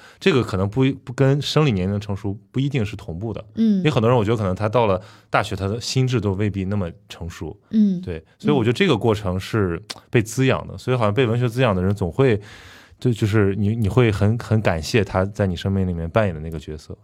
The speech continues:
Speaker 2: 对，就是我们，其实文学它是非常重要的。
Speaker 1: 对。
Speaker 2: 但我就觉得特别伤心的一件事儿，就是，
Speaker 1: 嗯。
Speaker 2: 呃，我们的中学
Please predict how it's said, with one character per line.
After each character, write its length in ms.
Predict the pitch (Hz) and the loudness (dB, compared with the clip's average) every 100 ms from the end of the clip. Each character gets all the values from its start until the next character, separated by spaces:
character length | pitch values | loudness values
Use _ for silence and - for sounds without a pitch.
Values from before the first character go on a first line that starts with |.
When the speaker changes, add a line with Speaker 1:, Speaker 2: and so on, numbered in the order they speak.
| _ | _
Speaker 2:
对， 320 | - 220 165 - - | 2 2 2 -6 -6
就 120 | 247 | -6
是 400 | 214 233 214 202 - - - | 0 2 4 2 -4 -16 -8
我 240 | - 220 139 | 0 4 4
们， 140 | 208 | 2
其 160 | - 339 | -2 2
实 80 | |
文 240 | 349 220 294 | 4 6 4
学 160 | 262 | 2
它 80 | 247 | 0
是 100 | 285 | 0
非 140 | 311 392 | -2 -2
常 220 | 214 202 | -2 -2
重 240 | 233 180 | -2 -2
要 180 | 180 170 | -4 -6
的。 240 | 120 - - _ | -10 -14 -18 _
Speaker 1:
对。 180 | 98 90 - | -6 -6 -4
Speaker 2:
但 160 | - 330 | 0 4
我 160 | 190 180 | 4 4
就 160 | 277 | 2
觉 160 | 233 220 | 4 4
得 120 | 247 | 4
特 180 | - 339 | 0 2
别 420 | 180 165 165 190 | 4 4 4 2
伤 220 | - 311 | 0 0
心 180 | 330 392 | 0 2
的 60 | 240 | 2
一 100 | 165 | 2
件 180 | 170 | -4
事 140 | 185 - | -6 -8
儿， 140 | 220 - | -10 -8
就 80 | 214 | -4
是， 160 | 196 107 - - - | -2 -2 -4 -14 -12
Speaker 1:
嗯。 300 | - 185 185 | 2 4 6
Speaker 2:
呃， 100 | 180 | 4
我 100 | 170 | 4
们 160 | 156 214 | 6 6
的 260 | 320 311 214 185 - _ | 6 6 6 4 0 _
中 220 | - 311 | 2 4
学 280 | 285 160 117 | 6 4 4